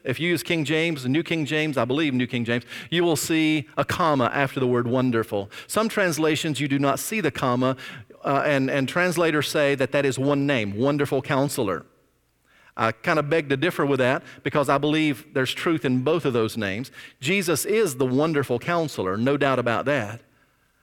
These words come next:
But I believe each of those titles stand alone, that he in, in of himself is wonderful.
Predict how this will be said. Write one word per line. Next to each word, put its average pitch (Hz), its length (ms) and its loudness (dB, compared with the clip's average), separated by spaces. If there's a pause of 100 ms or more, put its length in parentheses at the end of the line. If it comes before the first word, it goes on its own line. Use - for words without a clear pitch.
(360)
But 135 100 2
I 151 100 4
believe 156 400 2
each 180 280 -2
of 135 100 0
those 135 240 2
titles 135 400 0
stand 131 320 -2
alone, 127 360 2
that 113 120 0
he 131 240 0
in, 113 180 -2 (220)
in 143 240 0
of 127 140 2
himself 110 420 -2
is 107 160 -4
wonderful. 104 680 -8